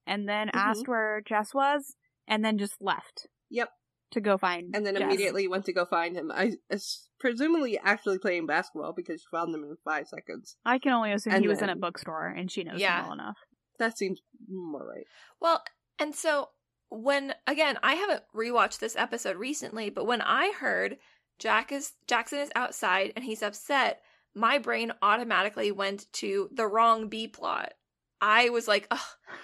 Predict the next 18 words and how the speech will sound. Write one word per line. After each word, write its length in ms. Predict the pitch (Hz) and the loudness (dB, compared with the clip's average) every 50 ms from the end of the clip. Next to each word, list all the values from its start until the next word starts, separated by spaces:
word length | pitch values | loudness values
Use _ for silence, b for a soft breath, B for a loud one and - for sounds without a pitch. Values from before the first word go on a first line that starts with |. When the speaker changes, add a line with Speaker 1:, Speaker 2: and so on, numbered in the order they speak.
| - - - | -16 -8 -2
Speaker 3:
he's 140 | 254 226 214 | 0 0 2
upset 260 | 220 - 247 220 277 | 4 4 4 4 4
about 160 | - - - | 2 0 0
the 60 | - | 0
Speaker 2:
<laughs> 40 | 277 | 0
Speaker 3:
vegetables 420 | 233 247 277 - 262 359 359 359 359 | 0 0 0 -2 -6 -6 -4 2 4
Speaker 2:
Oh, 720 | 226 247 311 370 370 330 247 202 185 160 - 143 - - - | 6 6 6 6 6 6 6 6 4 0 0 -2 -6 -10 -16
Speaker 3:
too." 80 | - - _ - 330 | -20 -20 _ 2 4
Speaker 2:
that 140 | 262 254 | 6 8
would 120 | 311 381 494 | 8 8 8
have 180 | 494 440 381 | 10 10 10
been, 420 | 294 262 - - - - - - 226 | 8 8 6 2 -14 -8 -4 0 6
Speaker 3:
That's 240 | 226 262 294 359 403 | 8 8 8 8 8
where 100 | 269 - | 6 6
Speaker 2:
yeah. 40 | 330 | 6
Speaker 3:
my 140 | 320 294 294 | 6 6 4
brain 460 | 208 214 226 226 233 349 392 359 311 | 4 4 4 4 6 4 2 2 2
went. 420 | 233 214 196 170 139 - - - | 2 2 2 2 0 -4 -8 -10